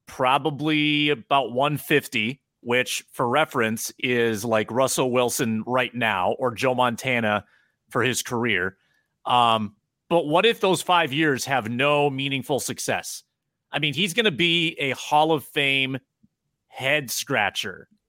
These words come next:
if that occurs, if he gets through these next five years without a,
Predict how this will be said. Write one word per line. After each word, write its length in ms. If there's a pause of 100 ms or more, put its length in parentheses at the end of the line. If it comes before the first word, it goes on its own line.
(180)
if 180
that 200
occurs, 640 (240)
if 100
he 160
gets 280
through 360
these 180
next 220
five 300
years 320
without 320
a, 120